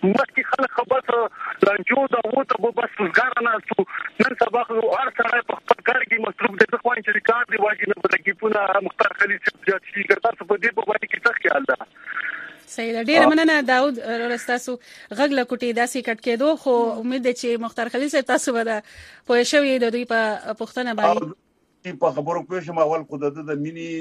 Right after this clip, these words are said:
Speaker 3: آه، د جذباتو ډیره زیاته مننه او ډیره مینه. الله دې خوشحاله لري. د ډیر زیات خوشحاله سوم چې دوی ما سره مینه کوي. او بل دا چې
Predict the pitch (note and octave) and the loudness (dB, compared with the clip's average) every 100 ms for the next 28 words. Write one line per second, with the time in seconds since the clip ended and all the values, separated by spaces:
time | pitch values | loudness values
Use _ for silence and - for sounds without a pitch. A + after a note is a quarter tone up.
0 | - C3+ C3+ C3 B2+ C3 B2+ A2+ C#3 D3 | -8 -6 -4 -4 -4 -4 -4 2 2 2
1 | - C#3+ C#3 C#3 C3 C3 C#3 A#2+ C3+ C#3 | 0 -4 -4 -8 -8 -4 -2 0 2 2
2 | C3+ B2+ B2+ C3+ C3+ C3 - A#2 A2+ A2+ | 0 -4 -4 -4 -4 -6 -4 -2 -2 -6
3 | C3 B2 A2+ C3+ C3+ C3 - _ A#2 A2 | -4 -2 0 0 0 -2 -6 _ -12 -2
4 | A2 A2+ A2+ G#2+ _ A2 - A2+ A#2+ A#2 | 0 0 -4 -14 _ -8 2 4 4 0
5 | A#2 A#2 A#2 - G#2 G2+ G#2 G#2+ G#2 G2+ | -2 -2 -6 -8 -4 -4 -2 -2 0 0
6 | - - A2+ A#2+ - A#2 A2+ G2+ G#2 G#2 | -4 0 2 2 0 -4 -6 -8 -2 0
7 | G#2 F#3 G#3 - _ _ _ _ _ - | 2 4 2 0 _ _ _ _ _ -6
8 | G2+ A2 C3+ C#3 C#3+ B2+ G#2+ A#2 A2+ B2+ | 0 4 4 4 4 4 2 -4 -4 0
9 | C3+ C3 | 0 2